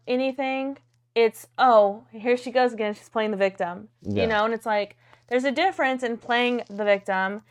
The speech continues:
Speaker 1: and being like, "Hey, I'm having a really rough time," you know?
Speaker 2: Yeah.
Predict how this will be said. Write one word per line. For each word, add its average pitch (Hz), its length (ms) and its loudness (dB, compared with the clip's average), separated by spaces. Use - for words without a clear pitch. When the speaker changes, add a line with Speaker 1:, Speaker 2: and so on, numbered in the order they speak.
Speaker 1:
and 214 240 -2
being 208 260 -2
like, 196 220 -4
"Hey, 220 260 -8
I'm 220 100 -6
having 208 280 -4
a 190 80 -6
really 196 300 -2
rough 190 340 -6
time," 180 420 -8
you 240 120 -6
know? - 140 0
Speaker 2:
Yeah. 82 200 2